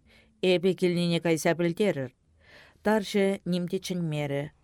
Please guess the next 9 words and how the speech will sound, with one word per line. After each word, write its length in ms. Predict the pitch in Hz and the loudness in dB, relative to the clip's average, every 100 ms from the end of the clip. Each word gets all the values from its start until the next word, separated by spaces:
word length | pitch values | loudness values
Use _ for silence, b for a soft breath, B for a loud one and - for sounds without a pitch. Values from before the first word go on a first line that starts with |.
| - | -20
Штандартын 720 | - 175 156 160 - 156 151 | -2 0 2 -2 -2 -2 -2
фюрер 340 | - 160 156 | 0 0 0
енне 340 | 160 160 151 151 | 0 -2 -2 -4
тайылччӗ 520 | 151 147 170 190 196 | -2 0 0 -2 -6
те 180 | 175 175 175 B B | -4 -4 -4 B B
ҫулти 420 | - - 170 - 226 | -6 0 0 0 -4
хута 300 | - 190 185 | -4 -2 -2
хӑпарса 480 | - 180 170 - 139 | -2 -4 -6 -6 -12
кайрӗ. 380 | - 139 139 | -10 -10 -10